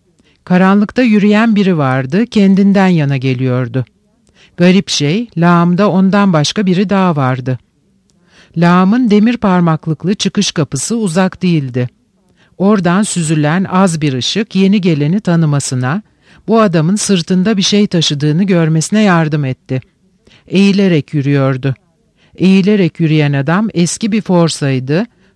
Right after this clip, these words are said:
sırtında taşıdığı da bir ölüydü. Öldürme suçu üstüne yakalanma da ancak bu kadar olur. Hırsızlığa gelince mesele meydanda.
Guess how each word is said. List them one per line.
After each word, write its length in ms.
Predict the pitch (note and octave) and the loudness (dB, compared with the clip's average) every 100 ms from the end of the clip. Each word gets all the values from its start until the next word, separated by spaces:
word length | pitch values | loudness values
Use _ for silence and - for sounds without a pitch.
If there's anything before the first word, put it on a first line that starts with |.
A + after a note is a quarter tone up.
| _ | _
sırtında 560 | - G3 D#3+ G3 F#3+ G3 | -2 0 2 2 2 0
taşıdığı 580 | F3+ E3 F3 F3+ E3 | 0 -2 -2 0 0
da 140 | E3+ G#3+ | 0 0
bir 120 | F#3 | 0
ölüydü. 560 | D#3 D#3+ D#3 C3+ C3+ B2+ _ _ _ _ _ _ - | 0 0 0 0 -4 -6 _ _ _ _ _ _ -2
Öldürme 560 | F3+ F#3 E3+ G#3 G#3+ | 2 2 2 2 2
suçu 340 | A#3 F#3 - G3+ | 0 -2 -4 -4
üstüne 600 | A#3+ E3+ - F3+ G3 A3+ | -4 -6 -4 0 2 2
yakalanma 800 | F3+ - F#3+ F#3 F3 F3+ F3+ D3 | 0 0 0 2 2 2 0 0
da 220 | D3+ A#3 - _ - | -2 -2 -6 _ -4
ancak 440 | F#3+ F#3 G3+ G#3+ | 0 2 0 -4
bu 60 | F3+ | -4
kadar 340 | E3+ C#3+ C#3+ | -4 -2 -2
olur. 320 | C#3 C3 C3+ - _ _ _ _ _ _ _ _ _ _ _ _ _ - | -2 -4 -8 -12 _ _ _ _ _ _ _ _ _ _ _ _ _ -2
Hırsızlığa 640 | G3+ G3+ A3+ G3+ A#3 B3+ | 0 2 0 0 2 2
gelince 500 | G#3+ E3+ D3 D#3+ A#3 | 2 2 2 2 2
mesele 400 | A#3 G3+ G3+ A3 | 2 2 2 2
meydanda. 720 | A3 F3+ D#3+ D#3+ D3 C3+ C3 | 2 2 2 0 0 -2 -4